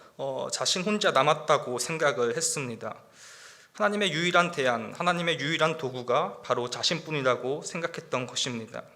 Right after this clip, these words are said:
이스라엘을 회복시키고 하나님의 일을 이룰 사람이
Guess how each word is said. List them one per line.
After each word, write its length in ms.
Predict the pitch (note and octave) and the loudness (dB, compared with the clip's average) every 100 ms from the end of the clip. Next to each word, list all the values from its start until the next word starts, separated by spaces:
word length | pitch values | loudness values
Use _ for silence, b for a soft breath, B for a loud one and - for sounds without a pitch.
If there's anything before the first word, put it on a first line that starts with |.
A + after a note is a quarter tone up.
| _ _ _ _ _ _ _ - B B B - | _ _ _ _ _ _ _ -20 B B B -8
이스라엘을 440 | D3+ F#3 F#3+ F#3 | -2 6 8 8
회복시키고 1000 | G3+ G#3 - G3+ - - E3 D#3 D#3 D#3+ - | 4 2 0 0 -4 -4 -2 -2 -2 -6 -6
하나님의 400 | G3+ G3 F#3 E3 | -2 0 0 -2
일을 240 | C#3+ D#3+ | 2 2
이룰 180 | C#3 D#3 | 2 -2
사람이 640 | D#3 D#3 C#3+ B2+ C3 A3 | 2 2 4 2 0 -6